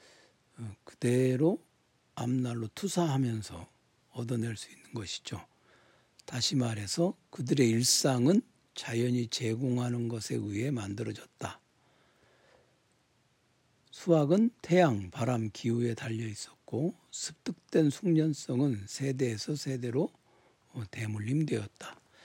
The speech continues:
기술적 혁신이 있긴 했지만 너무 느린 것이어서 생활을 변화시킬 수는 없었다.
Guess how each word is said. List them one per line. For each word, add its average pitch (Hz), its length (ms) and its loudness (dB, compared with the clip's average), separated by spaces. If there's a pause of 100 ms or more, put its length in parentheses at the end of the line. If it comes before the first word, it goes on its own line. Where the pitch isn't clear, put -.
(560)
기술적 156 540 2 (120)
혁신이 180 480 6
있긴 127 240 0
했지만 113 720 -2
너무 113 400 2
느린 123 420 4
것이어서 110 800 -4 (140)
생활을 139 580 -2 (1080)
변화시킬 113 760 -6
수는 139 380 -2
없었다. - 640 -6